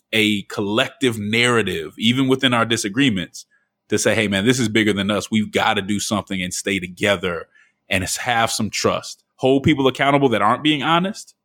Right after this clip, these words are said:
but find a way to have some trust and solidarity to make it through, because we were exposed as a country in many ways for our lack of trust and our lack of solidarity.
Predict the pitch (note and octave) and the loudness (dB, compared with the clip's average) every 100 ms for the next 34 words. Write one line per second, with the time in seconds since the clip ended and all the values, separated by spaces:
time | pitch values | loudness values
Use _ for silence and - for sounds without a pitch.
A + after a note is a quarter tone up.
0 | _ _ _ _ _ - G2 - C#3 C#3+ | _ _ _ _ _ -6 -4 0 0 2
1 | C#3+ B2 B2 A#2 A#2 A2+ A#2 G2+ - A2+ | 2 2 2 0 0 -2 -4 -2 0 0
2 | A2 G2 A2 G2 F#2 G#2+ G#2 G2 - G2 | -2 -2 0 0 -2 0 0 -2 -6 -2
3 | F#2+ F2 - F#2 E2+ F2 F2 G2+ D#3+ C#3+ | -2 -4 -4 -4 -2 -4 -2 2 4 4
4 | G2+ - - A#2+ A#2+ G#2+ F2+ - F2+ F#2 | 2 -2 0 4 4 4 0 -4 -4 -4
5 | - A2+ - E2+ D#2 _ _ _ F#2+ F#2+ | -2 -2 -2 -6 -8 _ _ _ -4 -2
6 | F#2+ A#2+ C#3 B2 A#2+ A2+ F#2 E2+ F#2 - | 0 2 2 2 4 2 0 -4 -12 -18
7 | - _ - G#2+ F2+ F2 F#2+ A2 G#2+ - | -20 _ -6 0 2 2 -2 -2 -4 -2
8 | A2 F#2+ - F2+ F2 E2 F#2 F2 - E2+ | 0 0 -2 -2 -2 0 -2 -4 -4 -4
9 | E2+ - - - - | -4 -10 -14 -14 -20